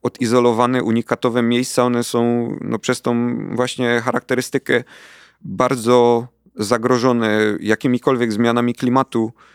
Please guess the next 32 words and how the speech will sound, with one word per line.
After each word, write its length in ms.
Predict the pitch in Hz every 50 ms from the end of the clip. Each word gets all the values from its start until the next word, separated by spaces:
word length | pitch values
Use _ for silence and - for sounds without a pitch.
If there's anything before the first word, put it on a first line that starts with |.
| _ _ _ _ _
E, 260 | - - 98 98 101
te 140 | - - 110
gatunki, 460 | 98 101 107 - - 131 127 - 127
które 240 | - - 131 120 117
tam 120 | 101 120 113
występują, 500 | 120 117 - 123 117 - - 123 117 110
to 100 | 107 110
są 180 | - 123 113
w 60 | 104
większości 460 | 107 120 117 - 139 127 - - - 107
endemity, 800 | 113 117 107 117 113 120 127 123 _ - 120 117 113 113 110 101
które 220 | - - 120 113 113
nie 120 | 117 120
występują 420 | 107 - - - 117 - - 120 113
nigdzie 260 | 117 120 123 120 123
indziej 240 | 127 127 123 127 120
na 100 | 120 117
świecie, 360 | - - 131 139 - 156 143
no 160 | 139 135 135
a 40 | 135
nie 140 | 139 139 135
mają 200 | 143 143 143 143
gdzie 140 | 127 143
migrować. 480 | 139 143 135 135 151 139 113 110 101 104
One 140 | 107 107 107
są 160 | - - 110
po 100 | 113 110
prostu 280 | - 127 - - - 113
uwięzione 380 | 110 117 117 110 123 120 117
jak 120 | 117 113 113
na 100 | 117 110
wyspach, 460 | 127 131 - - 104 101 98 -